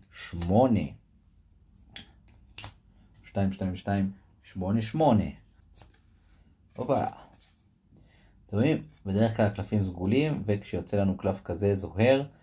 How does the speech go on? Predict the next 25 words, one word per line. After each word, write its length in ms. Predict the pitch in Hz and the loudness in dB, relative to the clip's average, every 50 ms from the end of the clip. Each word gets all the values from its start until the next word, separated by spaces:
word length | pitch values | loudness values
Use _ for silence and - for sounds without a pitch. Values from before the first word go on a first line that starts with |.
| _ _ _ _ _ _ _ _ | _ _ _ _ _ _ _ _
פתח 240 | - - 95 95 - - | -6 -4 -4 -4 -6 -8
קלף 180 | 101 87 82 - - | -10 -10 -10 -10 -10
בלבול. 580 | 90 82 82 80 98 123 139 147 147 147 151 151 - - - _ _ _ _ _ _ _ - - - - _ _ _ _ _ - - - - _ - - | -10 -10 -6 -2 2 4 4 4 4 2 0 -2 -8 -16 -20 _ _ _ _ _ _ _ -20 -20 -20 -20 _ _ _ _ _ -20 -20 -20 -20 _ -10 -4
אנחנו 280 | 113 120 110 107 95 | -2 0 0 0 0
עדיין 260 | 87 90 95 101 101 104 | 0 0 2 2 2 2
לא 240 | 98 - 82 80 | 0 0 -2 0
אומרים 480 | - - 208 202 156 147 156 151 151 151 | 2 2 2 4 2 0 0 0 0 0
את 140 | 147 151 147 143 147 147 - - - - _ _ _ _ | 0 0 0 -2 -2 -2 -8 -14 -20 -20 _ _ _ _
המספר, 500 | - 117 113 - - 139 139 143 143 143 147 - _ | -8 -8 -6 0 4 6 6 8 6 4 0 -6 _
פשוט 280 | - 92 - - 117 107 110 | -12 -10 -8 -6 -6 -6 -6
פותחים 420 | - 92 - - - 117 107 98 | -6 -8 -8 -6 -2 -2 -2 -2
קלף 200 | - - 98 92 | -2 -2 -4 -4
בלבול. 560 | 92 90 90 87 87 90 101 120 135 139 143 151 - - - - - _ - - | -4 -4 -6 -6 -4 0 2 2 2 2 0 -2 -10 -16 -20 -20 -20 _ -14 -6
אה, 160 | 98 98 101 98 | -2 -2 -2 0
שימו 280 | - - 131 135 139 | 0 0 0 2 2
לב, 160 | 139 135 131 | 2 2 0
בקלפי 340 | 117 110 - 110 107 - 127 | 0 -2 -2 -2 -2 -2 -2
בלבול 400 | 120 120 113 110 110 113 117 110 107 | 2 4 4 6 6 4 4 2 4
יש 400 | 107 110 107 107 107 - - - | 4 6 6 4 4 0 -8 -8
משימות 640 | 101 98 98 - - 98 95 98 98 98 95 95 92 | -8 -8 -8 -6 -6 -2 0 0 2 0 0 -2 -4
ושאלות 540 | 90 92 - - - 82 92 92 92 87 87 | -8 -10 -8 -8 -8 -6 -4 -4 -4 -4 -4
בצבע 320 | 82 - - 87 82 78 | -6 -6 -4 -6 -6 -6
כחול 440 | - - - - - - 113 117 110 98 | -8 -12 -10 -6 0 2 4 4 4 2
ובצבע 420 | 92 95 87 - - 92 85 87 | -2 -4 -6 -8 -8 -8 -8 -8
סגול. 500 | - - 95 90 90 117 131 143 151 | -8 -8 -4 0 4 6 6 6 4